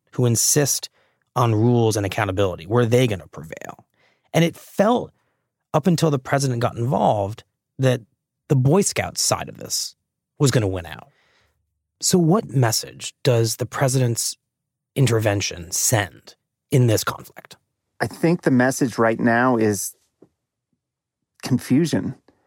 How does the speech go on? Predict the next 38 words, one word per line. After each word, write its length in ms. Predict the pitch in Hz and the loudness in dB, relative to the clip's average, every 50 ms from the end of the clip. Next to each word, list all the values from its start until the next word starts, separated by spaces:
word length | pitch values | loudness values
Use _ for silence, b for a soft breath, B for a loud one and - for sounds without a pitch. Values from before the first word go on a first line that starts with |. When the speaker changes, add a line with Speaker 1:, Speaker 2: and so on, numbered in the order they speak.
| _ _ _ _ _ _ _ _ _ _ _ _ _ | _ _ _ _ _ _ _ _ _ _ _ _ _
Speaker 2:
I 80 | - 131 | 0 2
mean, 180 | 131 135 135 139 | 4 4 4 4
on 140 | 139 143 | 4 4
the 60 | 143 139 | 4 4
one 260 | 131 139 156 170 185 | 4 2 2 2 4
hand, 420 | 160 143 143 147 151 156 156 143 | 4 4 4 4 4 4 2 2
the 100 | - 151 | 0 0
system 400 | 120 - - 160 - - 160 147 | -2 0 -2 -2 0 2 2 2
is 120 | 139 127 117 | 2 2 2
working 400 | 113 139 139 135 - 147 135 117 | 0 0 0 2 2 0 2 2
how 180 | 135 139 131 | 2 2 2
it 80 | 127 - | 0 -2
should. 460 | - - - 135 131 123 104 - - b b b b b b b b _ | -4 -2 0 0 0 0 -2 -4 -10 b b b b b b b b _
We 160 | 131 131 131 | 2 2 2
have 340 | 110 127 135 135 135 131 120 | 2 2 2 4 2 2 0
civilian 800 | - - 143 120 110 131 131 127 131 131 135 127 127 127 127 120 | -2 -2 -2 0 2 2 2 4 4 4 4 4 4 2 0 0
rule 340 | - 120 127 131 131 127 123 | 0 0 2 2 2 2 2
of 100 | 113 98 | 0 2
the 60 | 120 | 2
military 720 | 120 120 120 117 113 - - 123 117 113 113 117 117 110 - _ | 2 2 2 2 0 0 0 0 0 2 2 0 -2 -4 -8 _
for 280 | _ - - 120 113 | _ -2 0 2 2
a 60 | 110 107 | 2 2
reason. 520 | 107 113 120 123 110 104 101 101 101 127 - - _ - | 4 4 2 2 2 0 -2 -4 -4 -6 -10 -18 _ -2
And 120 | 120 113 | 0 0
if 140 | 113 113 - | 2 2 0
a 60 | 113 | -2
president 680 | 104 - - - 123 120 123 127 120 123 123 120 120 - b b b b b b b b _ - | -4 -2 0 2 2 2 2 2 2 2 2 2 2 -2 b b b b b b b b _ 0
thinks 240 | - 131 127 - | 2 2 2 2
that 180 | - - - 98 | 2 2 2 4
he 120 | 104 117 | 4 2
sees 400 | 117 - - - 139 127 120 - | 2 2 2 4 4 4 4 2
injustice 840 | 120 117 113 107 92 - 117 113 117 - - 170 175 - - - - b b b b b b b b _ | 0 0 0 0 2 2 2 2 2 0 0 -2 -2 -2 -4 -10 -16 b b b b b b b b _
and 260 | 247 - - - 104 92 | -4 -2 0 2 2 4
has 240 | 110 110 107 - | 2 2 2 2
the 80 | - 117 | 0 -2
power 360 | - - 117 113 110 113 113 | 0 0 0 2 2 2 2
to 160 | 101 - 104 | 0 0 0
act, 380 | 104 101 104 120 131 - - - | 2 2 2 0 -2 -6 -12 -20